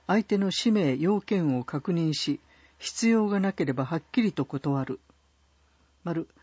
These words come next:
高齢者のご家族は、家の中に高額な商品や契約書がないか確認する。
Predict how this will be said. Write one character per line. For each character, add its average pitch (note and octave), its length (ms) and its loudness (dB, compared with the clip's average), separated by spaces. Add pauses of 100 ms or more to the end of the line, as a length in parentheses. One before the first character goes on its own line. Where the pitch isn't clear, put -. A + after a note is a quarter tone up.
(160)
高 A3+ 220 0
齢 A3+ 180 4
者 - 140 0
の C#3+ 160 2
ご D3 120 0
家 F#3 120 2
族 D3 280 -4
は、 C3+ 160 -4 (420)
家 G#3+ 180 6
の G#3 100 4
中 F#3+ 240 0
に D3 280 0
高 G#3+ 200 0
額 G3+ 260 -2
な F#3 120 0
商 G#3+ 260 0
品 C#3+ 240 0
や C3 240 2
契 G#3+ 180 4
約 G3 220 2
書 F#3 160 0
が E3+ 120 0
な D#3+ 160 0
い D3 80 -2
か - 200 -6 (240)
確 E3 280 -2
認 F#3 240 2
す - 180 -6
る。 D3 140 -4